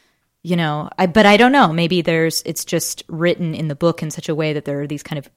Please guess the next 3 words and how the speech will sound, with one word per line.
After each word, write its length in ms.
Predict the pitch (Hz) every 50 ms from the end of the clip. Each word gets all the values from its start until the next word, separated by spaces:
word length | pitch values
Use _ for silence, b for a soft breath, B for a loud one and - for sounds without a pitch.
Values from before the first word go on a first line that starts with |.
| _ -
insular 460 | 180 165 - - 170 160 147 147 143
communities. 960 | - - 156 156 156 151 156 151 - 143 147 180 151 - - - - - _ _ _ _ _ _ _ _ _ _ _ 165
Um, 480 | 160 156 151 147 147 143 156 165 147